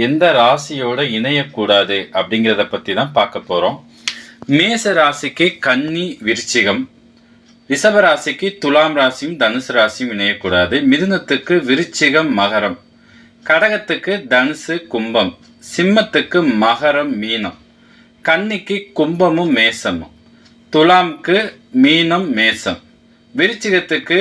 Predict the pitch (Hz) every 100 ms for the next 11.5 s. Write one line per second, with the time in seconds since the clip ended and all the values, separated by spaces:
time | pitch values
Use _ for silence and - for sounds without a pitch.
0 | 202 - - - - _ _ - 113 139
1 | 175 175 180 190 - 107 110 117 139 104
2 | - _ _ _ _ 104 127 156 214 -
3 | 175 - 196 165 131 - 160 160 175 160
4 | - 107 117 107 98 - _ _ _ -
5 | - _ 127 165 220 208 - 135 - 214
6 | 202 - 127 143 165 160 180 165 - 120
7 | 120 123 98 - _ _ _ _ - 202
8 | 240 233 180 - 190 196 135 131 143 156
9 | 160 - 107 113 120 95 - _ _ 123
10 | 165 196 190 - - - 185 196 - -
11 | 131 147 156 147